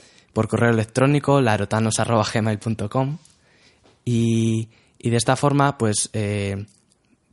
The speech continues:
no, no solo pueden ayudar, sino que también pueden preguntar y informarse de,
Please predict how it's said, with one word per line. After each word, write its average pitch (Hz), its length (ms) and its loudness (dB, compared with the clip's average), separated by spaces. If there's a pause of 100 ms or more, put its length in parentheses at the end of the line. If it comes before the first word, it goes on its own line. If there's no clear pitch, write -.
(140)
no, 123 260 2
no 123 160 2
solo 127 240 2
pueden 113 560 2
ayudar, 117 460 2
sino 113 220 -2
que 104 100 -4
también 110 260 0
pueden 110 240 0
preguntar 110 640 0
y 104 340 -4
informarse 110 580 0
de, 101 420 -2